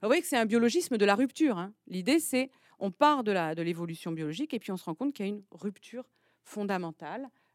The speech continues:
euh, et, et que donc il va falloir réparer par des artifices une nature qui s'est détraquée elle-même.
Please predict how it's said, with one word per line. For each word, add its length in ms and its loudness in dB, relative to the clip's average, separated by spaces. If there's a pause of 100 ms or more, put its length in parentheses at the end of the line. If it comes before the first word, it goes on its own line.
euh, 640 -2
et, 340 -2
et 60 -2
que 240 -6
donc 260 -4
il 40 -10
va 80 0
falloir 240 -2
réparer 480 0
par 220 0
des 140 -2
artifices 640 -6 (280)
une 180 0
nature 340 -4
qui 120 -16
s'est 160 -8
détraquée 460 -8
elle-même. 180 -8